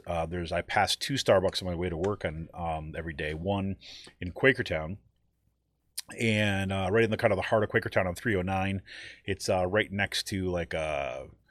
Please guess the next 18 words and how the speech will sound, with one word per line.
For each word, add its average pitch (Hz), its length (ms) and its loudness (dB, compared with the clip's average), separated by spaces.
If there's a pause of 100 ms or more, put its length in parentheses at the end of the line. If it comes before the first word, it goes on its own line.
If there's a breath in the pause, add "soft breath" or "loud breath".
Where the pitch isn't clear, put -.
(260 soft breath)
kind - 140 -6
of 71 60 -6
a 80 60 -8
sub 98 320 0
shop, 98 380 2
I 95 60 2
forget, 92 440 -4
uh, 78 400 -4 (100)
Game 101 260 -2
Inn 95 380 -2
and, 76 240 -10
uh, 65 800 -6
Five 95 320 2
Guys 87 300 2
is 85 80 -4
all 90 180 2
over 85 160 -4
there. 82 260 -2